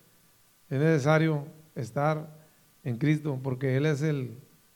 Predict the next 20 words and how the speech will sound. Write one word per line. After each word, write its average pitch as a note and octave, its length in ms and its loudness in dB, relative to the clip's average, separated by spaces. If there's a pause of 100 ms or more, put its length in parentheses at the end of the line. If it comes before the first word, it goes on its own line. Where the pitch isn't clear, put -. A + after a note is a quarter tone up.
(340)
el B2 80 -8
Salvador B2+ 400 -4
del D3 100 -2
mundo, C3+ 320 -6
como B2 160 -4
dije B2+ 140 -2
al C3+ 80 -4
principio. B2 340 -6
Él D3 120 2
es D3 100 4
el F3 120 4
que D3+ 120 -2
pagó C#3 260 -4
el D#3 60 -4
precio. D#3 500 -10 (400)
Solamente A#3 580 6
el G#3+ 120 4
sacrificio F#3+ 480 2
de G3+ 80 2
Cristo G3+ 420 0